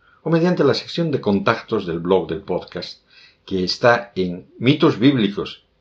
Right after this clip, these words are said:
sin espacios ni acentos, punto webnode punto com. También me pueden encontrar en mi página de Facebook,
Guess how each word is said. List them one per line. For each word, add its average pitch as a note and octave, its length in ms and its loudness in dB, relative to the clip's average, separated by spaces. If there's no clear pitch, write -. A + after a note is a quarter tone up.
sin D#2+ 260 -10
espacios F2+ 480 -4
ni D#2 60 -8
acentos, D2+ 580 -14
punto C3+ 580 0
webnode G2+ 680 2
punto G#2 400 -2
com. - 280 -4
También A2 340 2
me A2 80 0
pueden G#2 280 2
encontrar F#2 720 -2
en E2 120 -10
mi D#2+ 100 -8
página G2+ 360 -4
de F2 100 -6
Facebook, G2+ 640 0